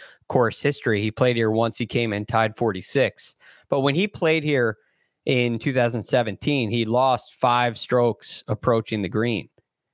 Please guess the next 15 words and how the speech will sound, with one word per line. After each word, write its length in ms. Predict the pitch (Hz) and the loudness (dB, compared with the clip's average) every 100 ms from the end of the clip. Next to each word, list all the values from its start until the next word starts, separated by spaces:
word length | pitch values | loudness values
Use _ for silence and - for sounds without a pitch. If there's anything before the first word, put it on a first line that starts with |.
| _ _ | _ _
four 200 | - 127 | 0 2
point 240 | - 113 | 2 -2
nine 280 | 107 104 98 | 0 -2 0
eight. 240 | 104 90 - _ _ _ - | 0 -4 -10 _ _ _ -2
And 280 | 135 127 - - | 0 0 -2 -2
that 360 | 127 151 196 - | 0 2 0 0
is 240 | 139 123 | 0 0
not, 360 | 123 123 135 127 _ _ _ _ | 0 0 2 0 _ _ _ _
that's 320 | 127 151 - | 0 0 -2
not 360 | 127 127 127 - - | -2 2 2 0 -6
the 180 | 110 113 | -2 0
Russell 340 | 117 110 107 | 0 0 -2
Henley 380 | 113 110 104 90 | -2 -2 -2 -2
of 180 | 92 - | -4 -4
today. 420 | 101 95 82 | 0 0 -2